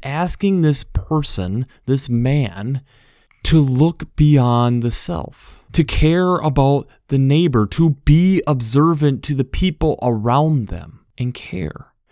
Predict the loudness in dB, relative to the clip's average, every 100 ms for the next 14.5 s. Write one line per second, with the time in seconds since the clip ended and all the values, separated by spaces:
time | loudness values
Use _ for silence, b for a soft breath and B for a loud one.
0 | b 2 2 4 0 0 0 2 2 2
1 | 2 0 0 -2 -2 0 2 2 2 2
2 | 0 0 -2 -4 -6 _ _ -4 -4 0
3 | 2 2 0 0 2 0 2 2 2 0
4 | -6 -2 0 0 0 0 -2 0 0 0
5 | 0 -2 -4 -4 B B -6 4 4 4
6 | 0 0 0 0 -4 -6 0 2 4 2
7 | -2 _ -4 -2 0 0 0 0 -4 -8
8 | -6 -2 0 2 0 -2 B 0 2 4
9 | 0 0 -2 -2 -2 -2 -2 -4 b -8
10 | -2 -2 -2 -2 -2 0 0 0 0 -2
11 | -4 _ 0 2 4 2 2 2 4 4
12 | 2 -6 -20 _ _ _ -8 -4 0 2
13 | 2 2 2 0 0 -2 -6 -6 -2 2
14 | 2 2 -2 -14 -18